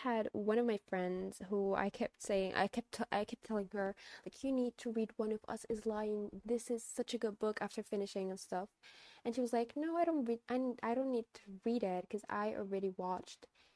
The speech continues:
the Netflix series." And that's when I knew that this is my sign. I'm a book over a movie person. So I was like, "I just finished the book. Why not? Just, like,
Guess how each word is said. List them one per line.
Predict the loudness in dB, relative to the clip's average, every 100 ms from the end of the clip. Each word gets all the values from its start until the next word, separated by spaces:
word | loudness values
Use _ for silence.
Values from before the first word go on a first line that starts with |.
| _ _
the | 2 2 2 2
Netflix | 0 0 -4 -4 -4
series." | -4 -4 -2 -2 -6 -8 -12 _ _ _ -6
And | -2 0
that's | 0 -2 -4 -2
when | 0 0
I | -2 -4 -2
knew | -2 -2 -2 -2
that | -4 -2 0
this | 0 2
is | -2
my | 0 -4
sign. | -6 -6 -4 -4 -4 -6 _ -20 -20 _ 4
I'm | 8 8
a | 6 4
book | 4 4 2 -12 -18 _ _ _ 4
over | 6 8 6
a | 4
movie | 4 4 2 0
person. | 2 0 0 2 2 2 _ _ _
So | -4 2
I |
was | 2 4
like, | 2 2 -4 _ _ _ _ -2
"I | 4 6
just | 4 0 2
finished | 2 2 -2
the | 4
book. | 6 6 4
Why | 2 4 4
not? | 2 0 -2
Just, | -4
like, | -2